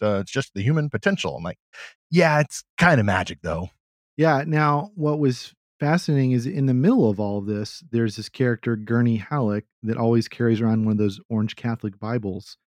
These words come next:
Speaker 2: And I'm, I was glad to see that in the, the movie they showed that. They showed him reading from it. I think he quoted from it at one point.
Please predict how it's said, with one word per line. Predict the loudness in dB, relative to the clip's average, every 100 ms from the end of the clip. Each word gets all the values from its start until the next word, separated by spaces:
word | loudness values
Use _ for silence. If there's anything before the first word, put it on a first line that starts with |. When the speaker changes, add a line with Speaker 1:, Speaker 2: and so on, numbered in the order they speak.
| _ _ _ 2
Speaker 2:
And | 4 2 0
I'm, | -4
I | 0
was | -2
glad | 0 2 2 0
to |
see | 0 0
that | 0 0
in | 0
the, | -2 -4 -8
the | -2
movie | 0 0 0
they | -2
showed | -4 -2 -2
that. | -4 -8
They | -8
showed | -6 -2 -2
him | -2 -2
reading | -2 -2 -2
from | -4 -4
it. | -4
I | -6 -10
think | -8 -8
he | -10 -14 -6
quoted | -4 -4 -2
from | 0
it | 0
at | 0
one | -2 -2
point. | 0 0